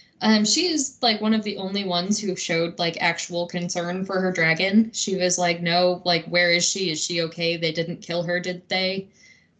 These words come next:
Um, which I think is very sweet. And I think that's, like, the first point you really realize, like,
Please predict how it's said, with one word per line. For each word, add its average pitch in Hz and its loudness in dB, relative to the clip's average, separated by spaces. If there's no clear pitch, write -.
Um, 175 0
which 220 0
I 226 2
think 208 0
is 180 -4
very 170 2
sweet. 170 -4
And 220 4
I 247 6
think 247 -2
that's, 311 0
like, 214 -2
the 247 -2
first 208 -2
point 220 4
you 202 -2
really 180 -2
realize, 185 -2
like, 170 -2